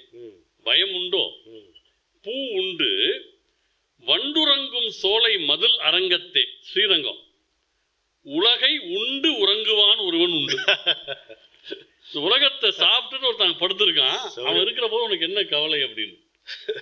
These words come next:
Speaker 2: இந்த நீங்க சொன்ன அந்த ரெண்டு உண்டு, அதை மறந்து போறதுக்குள்ள சொல்லிடுறேன்.
Speaker 1: ஆ, சரி, தாராளமா சொல்லு.
Speaker 2: அவர் என்ன பண்றாரு, கவிஞர் வந்து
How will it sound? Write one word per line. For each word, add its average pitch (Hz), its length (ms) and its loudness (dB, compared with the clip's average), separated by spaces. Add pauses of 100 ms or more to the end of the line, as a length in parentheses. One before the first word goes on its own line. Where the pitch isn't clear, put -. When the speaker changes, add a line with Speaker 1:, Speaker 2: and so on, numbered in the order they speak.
(200)
Speaker 2:
இந்த 208 220 2
நீங்க 247 300 2
சொன்ன 269 300 -4
அந்த 220 220 -2
ரெண்டு 214 400 -2
உண்டு, 202 280 -4
அதை 135 160 -4
மறந்து 196 320 -6
போறதுக்குள்ள 170 440 -6
சொல்லிடுறேன். 107 380 -8
Speaker 1:
ஆ, 113 200 -12
சரி, 127 160 -14
தாராளமா 139 400 -8
சொல்லு. - 240 -16 (840)
Speaker 2:
அவர் 151 200 -4
என்ன 233 80 -2
பண்றாரு, 190 320 0
கவிஞர் 240 440 2
வந்து 151 640 0